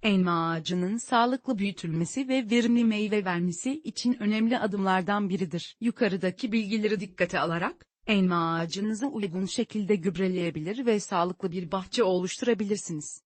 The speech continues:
Elma ağacını hastalıklardan korumak için işleme.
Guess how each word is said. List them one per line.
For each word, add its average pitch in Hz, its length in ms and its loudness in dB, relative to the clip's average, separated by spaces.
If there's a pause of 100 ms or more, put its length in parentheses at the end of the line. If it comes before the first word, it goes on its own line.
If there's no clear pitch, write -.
Elma 180 460 4
ağacını 175 360 -2
hastalıklardan 190 1000 -2
korumak 202 540 0
için 285 220 2
işleme. 165 520 -4